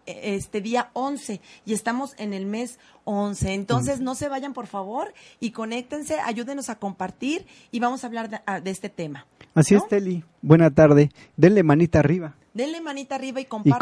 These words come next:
Speaker 2: compartan.
Speaker 1: Y también vamos a tener un enlace con una amiguita que tenemos desde Cuernavaca, que se está conectando con nosotros. Maleni,
Speaker 2: Ah,
Speaker 1: ¿cómo
Speaker 2: perfecto.
Speaker 1: estás?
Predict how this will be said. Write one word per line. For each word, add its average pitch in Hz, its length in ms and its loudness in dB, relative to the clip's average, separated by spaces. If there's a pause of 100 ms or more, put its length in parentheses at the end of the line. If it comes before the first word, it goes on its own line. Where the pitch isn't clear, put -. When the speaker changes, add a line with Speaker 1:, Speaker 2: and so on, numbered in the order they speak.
Speaker 2:
compartan. 143 480 2
Speaker 1:
Y - 60 -6
también 320 360 -6
vamos 294 280 -10
a 277 100 -14
tener 254 380 -10
un 277 180 -10
enlace 285 600 -12 (260)
con 233 200 -6
una 269 180 -8
amiguita 262 500 -10
que 254 100 -10
tenemos 214 400 -12
desde 202 200 -12
Cuernavaca, 247 680 -10 (240)
que 208 100 -12
se 175 60 -10
está 220 180 -8
conectando 240 480 -10
con 240 120 -12
nosotros. 247 420 -10
Maleni, 226 320 -10
Speaker 2:
Ah, 147 180 6
Speaker 1:
¿cómo 143 140 0
Speaker 2:
perfecto. 131 260 0
Speaker 1:
estás? 233 280 -4